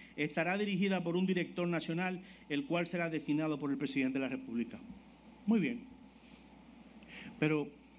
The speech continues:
¿cuáles son los requisitos para ser, ocupar una posición tan importante? La ley no establece ninguno. O sea, con lo cual,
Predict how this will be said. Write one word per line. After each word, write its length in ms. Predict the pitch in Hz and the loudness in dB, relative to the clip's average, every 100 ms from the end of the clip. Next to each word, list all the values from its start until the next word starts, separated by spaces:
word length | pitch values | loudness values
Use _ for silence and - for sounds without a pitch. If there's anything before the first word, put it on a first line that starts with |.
| - - - - - - - - - - - | -20 -20 -20 -20 -20 -20 -20 -20 -20 -20 -6
¿cuáles 220 | - 214 220 | 2 2 4
son 120 | 214 | 4
los 120 | 170 | 4
requisitos 500 | 165 160 - 135 131 | 4 2 0 0 0
para 240 | 131 123 | -2 -2
ser, 400 | 120 - 139 131 - - - - - - - - - - - | -4 -2 -2 -2 -4 -12 -20 -20 -20 -20 -20 -20 -20 -18 -6
ocupar 400 | 135 143 139 143 | -2 0 0 2
una 160 | 151 139 | 2 0
posición 440 | 135 135 147 135 | -2 0 0 0
tan 140 | 135 | 0
importante? 600 | 123 117 110 107 95 - - - - - - - - - - - - - - - | 0 0 -2 -2 -4 -6 -12 -16 -20 -20 -20 -20 -16 -16 -16 -20 -20 -18 -18 -4
La 160 | - 170 | 2 4
ley 160 | 170 | 4
no 80 | 196 | 2
establece 440 | 214 202 170 156 151 | 2 2 0 0 2
ninguno. 500 | 135 131 220 185 95 - - - - - - - - - - - - - - - - - - - - - | 4 4 2 0 -2 -10 -18 -20 -20 -20 -20 -20 -20 -20 -20 -20 -20 -18 -18 -16 -16 -16 -16 -16 -16 -10
O 80 | - | -2
sea, 220 | - 175 175 | 2 4 4
con 160 | 156 | 2
lo 120 | 151 | 2
cual, 320 | 147 165 202 | 2 0 0